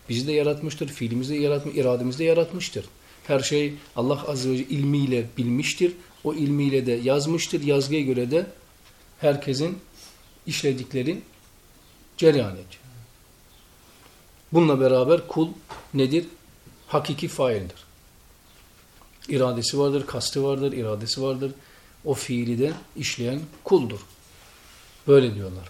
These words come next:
Ha, zahirde akide bu. E şimdi bu ehl-i sünnetin akidesi. <laughs> Ehl-i sünnet aynen böyle diyor. Dolayısıyla zahirde ihtilaf düşmüyor. Ama işin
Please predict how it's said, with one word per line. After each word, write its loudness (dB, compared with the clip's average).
Ha, -4
zahirde 2
akide 0
bu. 6
E 2
şimdi -2
bu -2
ehl-i 0
sünnetin -4
akidesi. -2
<laughs> -20
Ehl-i -4
sünnet -4
aynen -2
böyle 2
diyor. -8
Dolayısıyla -4
zahirde 2
ihtilaf -2
düşmüyor. -6
Ama 0
işin 0